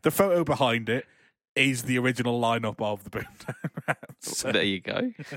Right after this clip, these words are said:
Speaker 1: Um, yeah, but we'll, we'll see. But yeah, so it looks like that stage has got U K acts with a local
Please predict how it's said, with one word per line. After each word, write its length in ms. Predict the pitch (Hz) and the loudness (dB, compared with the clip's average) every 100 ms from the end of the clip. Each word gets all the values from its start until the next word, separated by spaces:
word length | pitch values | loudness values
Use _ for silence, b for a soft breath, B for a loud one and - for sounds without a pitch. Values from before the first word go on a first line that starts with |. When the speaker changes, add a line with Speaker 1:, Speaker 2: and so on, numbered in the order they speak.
| B B B B B - | B B B B B -4
Speaker 1:
Um, 240 | 110 113 110 | -2 -2 -4
yeah, 180 | 104 90 | -4 -4
but 120 | - | -4
we'll, 180 | 110 120 | 0 0
we'll 160 | 113 120 | 2 0
see. 260 | - 101 | 0 -4
But 160 | 98 98 | -4 -4
yeah, 160 | 107 98 | -4 -4
so 160 | 117 | -2
it 60 | 117 | -2
looks 240 | 131 - | -2 -2
like 160 | 110 107 | -4 -2
that 180 | 117 - | -6 -6
stage 440 | 110 101 101 - _ b b b - | -6 -6 -8 -14 _ b b b -10
has 140 | 107 | -8
got 220 | - 110 104 | -2 -2 0
U 160 | 120 | -2
K 140 | 110 107 | -2 -2
acts 340 | 101 107 - | -4 -4 -8
with 160 | 101 98 | -8 -6
a 240 | 101 101 | -4 -4
local 680 | 101 101 104 - 104 104 98 | -4 -6 -6 -6 -6 -6 -8